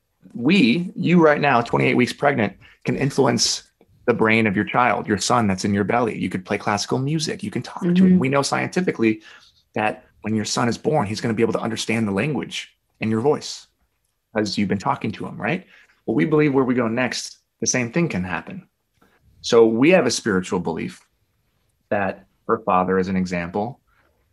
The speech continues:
Speaker 1: um, has really guided us and brought us together. My friends who've passed away, I've been making documentaries about people who are dying for a very long time.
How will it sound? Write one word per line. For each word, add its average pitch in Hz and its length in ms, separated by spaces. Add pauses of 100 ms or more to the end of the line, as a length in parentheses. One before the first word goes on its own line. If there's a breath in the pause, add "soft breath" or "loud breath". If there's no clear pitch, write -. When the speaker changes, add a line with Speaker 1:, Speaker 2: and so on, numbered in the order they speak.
Speaker 1:
um, 85 460 (220)
has 101 180
really 107 220
guided 98 440
us 92 360
and 95 140
brought 92 200
us 92 140
together. - 560
My 104 500 (400 soft breath)
friends 113 280
who've 92 160
passed 92 280
away, 82 160
I've 82 80
been 92 100
making 95 240
documentaries 92 560
about 90 200
people 92 220
who 92 120
are 87 80
dying 90 540 (280)
for 107 80
a - 20
very 92 220
long 90 220
time. 87 440